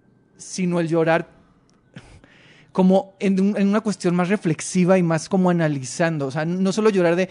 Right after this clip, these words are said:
"Ah, estoy llorando", sino, "Sé por qué estoy llorando, sé por qué me golpea algo, sé por qué me estoy reconociendo ahí o en uno de los personajes". O a lo mejor no reconociendo directamente, pero sí viendo algo y eso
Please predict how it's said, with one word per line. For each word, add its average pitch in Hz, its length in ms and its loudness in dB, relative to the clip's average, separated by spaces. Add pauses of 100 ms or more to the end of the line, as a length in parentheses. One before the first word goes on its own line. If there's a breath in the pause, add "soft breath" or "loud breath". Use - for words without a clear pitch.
(140 loud breath)
"Ah, 294 80 0
estoy 262 200 -4
llorando", 233 340 0
sino, 170 360 -2 (200 soft breath)
"Sé - 280 4
por 220 160 2
qué 180 60 -6
estoy 165 200 0
llorando, 143 400 0
sé 196 260 4
por 208 160 -2
qué 180 80 0
me 156 120 2
golpea 135 360 2
algo, 123 220 2
sé 180 120 0
por 185 120 0
qué 185 80 0
me 165 60 2
estoy 165 200 -2
reconociendo 151 760 -2
ahí 151 220 2
o 160 100 2
en 143 60 -2
uno 160 140 0
de 160 40 0
los 156 100 -2
personajes". 131 580 -6 (220 loud breath)
O - 40 0
a 185 40 2
lo 196 60 2
mejor 202 200 0
no 240 80 2
reconociendo 208 480 -2
directamente, 180 640 0
pero 139 180 -2
sí 170 140 -2
viendo 180 320 2
algo 180 320 2
y 165 160 2
eso 185 320 0